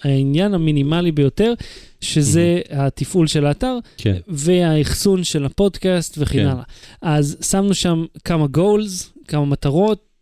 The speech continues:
Speaker 1: לאט לאט אנחנו נגיע לשם, ואנחנו נוסיף גם אופציה לפרק, אה, מיוחד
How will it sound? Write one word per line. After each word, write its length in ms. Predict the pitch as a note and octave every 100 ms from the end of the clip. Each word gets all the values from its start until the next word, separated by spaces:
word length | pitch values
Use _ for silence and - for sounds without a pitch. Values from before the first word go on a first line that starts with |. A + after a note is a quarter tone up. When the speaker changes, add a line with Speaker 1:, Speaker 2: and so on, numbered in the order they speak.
| _
Speaker 1:
לאט 340 | C#3+ D3+ F3 -
לאט 240 | E3+ -
אנחנו 520 | D#3 D3+ - D#3 D3+ -
נגיע 420 | C#3+ C3+ C#3+ G3
לשם, 360 | G3+ - G#3 G#3+ - - - -
ואנחנו 580 | C3+ F3+ F#3+ E3 F3 F3
נוסיף 500 | D#3 - F#3+ F3+ -
גם 380 | D3+ D#3+ D#3+ E3 D#3+
אופציה 560 | F3 E3+ - - E3 E3
לפרק, 800 | E3 C#3 - - E3+ E3 E3 - -
אה, 160 | E3 C#3
מיוחד 640 | C3+ C#3 C3+ B2 F#3+ G#3